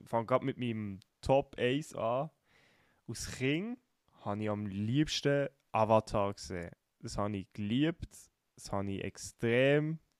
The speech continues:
geschaut. Ich und mein Bruder lieben es heute immer noch. Ich schaue es auf Netflix immer wieder gerne an. Aber nur Avatar, Herr der Elemente, oder besser gesagt, die Legende von Aang. Ähm, was ich auch noch gesehen habe, was ich mir sehr gut kann erinnern kann, natürlich SpongeBob,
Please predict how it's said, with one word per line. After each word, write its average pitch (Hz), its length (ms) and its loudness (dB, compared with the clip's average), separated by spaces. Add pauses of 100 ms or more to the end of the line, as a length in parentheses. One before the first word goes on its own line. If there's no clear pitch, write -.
geschaut. 135 460 4
Ich 127 160 4
und 123 60 2
mein 120 100 2
Bruder 117 240 2 (160)
lieben 110 240 -2
es - 160 -6
heute 139 200 0
immer 139 160 -2
noch. 135 140 -2
Ich 127 100 -2
schaue 95 100 -6
es - 120 -14
auf 98 140 -14
Netflix 110 420 -4
immer 101 220 -2
wieder 101 180 -2
gerne 92 400 0
an. 147 160 -2 (800)
Aber 101 200 -2
nur 120 220 4
Avatar, 135 460 4
Herr 120 180 0
der 120 100 0
Elemente, 120 520 -4
oder 104 160 -10 (100)
besser 104 200 2 (100)
gesagt, 104 100 -4
die 101 100 -2
Legende 104 420 0
von 98 200 -6
Aang. 131 300 0 (1120)
Ähm, 120 600 6 (1000)
was 131 240 8
ich - 120 -4
auch 180 180 10
noch 170 120 8
gesehen 120 240 4
habe, 110 120 6
was 107 120 -2
ich 113 160 0
mir 107 240 4
sehr 147 420 4
gut 147 200 4
kann 110 200 2
erinnern 110 280 0
kann, - 0 -
natürlich 104 400 0
SpongeBob, - 800 -2